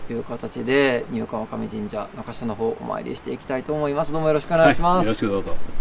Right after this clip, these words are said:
Speaker 1: はい。
Speaker 2: えー、中社の、お、久坂でございます。これから少し境内をいろんなところ、まあ、あー、ご案内をさしながら、あー、お話をさせていただきたいと思い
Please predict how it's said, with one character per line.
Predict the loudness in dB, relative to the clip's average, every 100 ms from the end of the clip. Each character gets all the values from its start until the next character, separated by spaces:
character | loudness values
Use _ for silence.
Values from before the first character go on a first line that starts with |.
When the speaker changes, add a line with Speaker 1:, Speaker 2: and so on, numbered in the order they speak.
| 8 6
Speaker 1:
は | -2
い。 | -6 -8 -10 -10 -12 -4 6
Speaker 2:
え | 10 10
ー、 | 10
中 | 8 8
社 | 8 8
の、 | 8
お、 | 4 0 2 6 6 6 4 2
久 | 0
坂 | 0 4 4 2
で | 2
ご | 4
ざ | 6
い |
ま | 6
す。 | 6
こ | 6
れ | 8
か | 8
ら | 8 4 -4 2
少 | 4
し | 4 2 2
境 | 6 8
内 | 8 6
を | 2 -4 -8 -6 4
い | 8
ろ | 8
ん |
な | 8
と | 8
こ | 8
ろ、 | 8
ま | 8 4 4 0 -2 -2 4
あ、 | 6 6
あ | 8
ー、 |
ご | 10
案 | 12
内 | 10
を |
さ | 8 4
し | 6
な | 8
が | 8
ら、 | 6
あ |
ー、 | 4 2 2 4 4 6 4 4 6
お | 8
話 | 8 8 6
を |
さ | 4 4
せ |
て | 4
い |
た | 6
だ | 6
き | 4
た |
い |
と |
思 |
い | 4